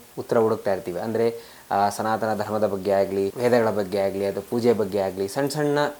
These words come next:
ಅನುಮಾನಗಳು, ಆ ವಿಷಯವನ್ನು ತಿಳ್ಕೊಳ್ಳೋಕ್ಕೋಸ್ಕರವಾಗಿ ನಮ್ಮ ಗುರುಗಳು ನಮ್ಮ ಜೊತೆ ಇದ್ದಾರೆ. ದಿನನಿತ್ಯ ಬರುವಂಥ ಒಂದೊಂದು ಪ್ರಶ್ನೆಗಳೇನಿದೆ, ಆ ಪ್ರಶ್ನೆಗಳಿಗೆ, ಆ, ಉತ್ತರ ನೀಡುವಂಥ ಕೆಲಸ ಅವರು ಮಾಡ್ತಿದ್ದಾರೆ. ನಮ್ಮ ಗುರುಗಳಾದ ಸಿದ್ಧ ಪುರುಷ ಸದ್ಗುರು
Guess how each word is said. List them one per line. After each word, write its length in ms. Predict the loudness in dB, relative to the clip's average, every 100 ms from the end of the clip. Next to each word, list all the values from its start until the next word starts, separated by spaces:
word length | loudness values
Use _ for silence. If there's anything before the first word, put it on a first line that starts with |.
| -6
ಅನುಮಾನಗಳು, 540 | -2 0 2 2 0 6
ಆ 140 | 8
ವಿಷಯವನ್ನು 560 | 8 6 4 4 4 4
ತಿಳ್ಕೊಳ್ಳೋಕ್ಕೋಸ್ಕರವಾಗಿ 960 | 0 2 2 4 2 -2 -2 -2 0 -2
ನಮ್ಮ 340 | 0 0 0
ಗುರುಗಳು 380 | 2 4 6 4
ನಮ್ಮ 220 | 2 -2
ಜೊತೆ 280 | -2 0 0
ಇದ್ದಾರೆ. 300 | 0 -2 -4 -8 -6
ದಿನನಿತ್ಯ 480 | -2 2 2 4 6
ಬರುವಂಥ 340 | 6 6 6
ಒಂದೊಂದು 480 | 6 6 4 2 0
ಪ್ರಶ್ನೆಗಳೇನಿದೆ, 760 | 0 -4 -2 -2 0 0 0 0
ಆ 100 | 0
ಪ್ರಶ್ನೆಗಳಿಗೆ, 680 | -2 -8 -6 -2 0 -2 -2 -18 -20 -14 -4
ಆ, 300 | 0 0 -2 -6 -10
ಉತ್ತರ 280 | -10 2 6 6 4 -4
ನೀಡುವಂಥ 420 | -4 -2 -2 0 0 0 -4 -14 -8
ಕೆಲಸ 260 | -2 -2 0
ಅವರು 200 | 0 0
ಮಾಡ್ತಿದ್ದಾರೆ. 640 | -2 -4 -2 -2 -2 -4 -8 -12
ನಮ್ಮ 400 | -2 0 2 0
ಗುರುಗಳಾದ 500 | 0 4 6 6 4 0 -2
ಸಿದ್ಧ 180 | 6 8
ಪುರುಷ 360 | 10 6 4 4 4 2
ಸದ್ಗುರು 480 | -4 0 2 2